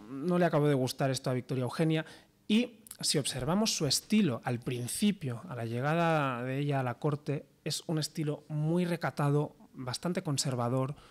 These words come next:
un poco infantil, que no tiene nada que ver, eh, con la modernidad del Art Nouveau. Si bien es cierto que a medida que pasan los años y Victoria Eugenia crece y se conoce más,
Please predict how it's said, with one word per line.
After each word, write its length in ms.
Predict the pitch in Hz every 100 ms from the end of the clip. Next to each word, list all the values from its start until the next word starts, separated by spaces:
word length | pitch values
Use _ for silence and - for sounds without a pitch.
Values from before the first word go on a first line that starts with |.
| -
un 160 | - 151
poco 260 | 170 - 165
infantil, 840 | 151 131 120 110 151 139 135 - - - _
que 560 | - 151 160 147 120 57
no 240 | 117 139 135
tiene 200 | 151 135
nada 260 | 135 135
que 120 | 135
ver, 320 | 123 131 151 -
eh, 200 | 131 120
con 580 | - 139 143 165 135 123 139
la 100 | 123
modernidad 800 | 127 117 113 110 110 117 117 117
del 540 | 120 120 113 110 117 285
Art 180 | 139 127
Nouveau. 380 | 120 117 127 113 - - - - - _
Si 180 | - 123
bien 200 | 110 135
es 120 | 139
cierto 560 | 147 135 131 147 135 -
que 420 | 131 139 165 -
a 80 | 143
medida 340 | 117 110 123 120
que 100 | 139
pasan 280 | 127 143
los 180 | 123 -
años 440 | 175 160 113 - - _ _ -
y 300 | 131 135 143
Victoria 320 | 117 113 120 107
Eugenia 460 | - 143 127 104
crece 500 | 151 156 - 113 107
y 200 | - 135
se 120 | 123 123
conoce 340 | 117 117 151
más, 340 | 156 170 -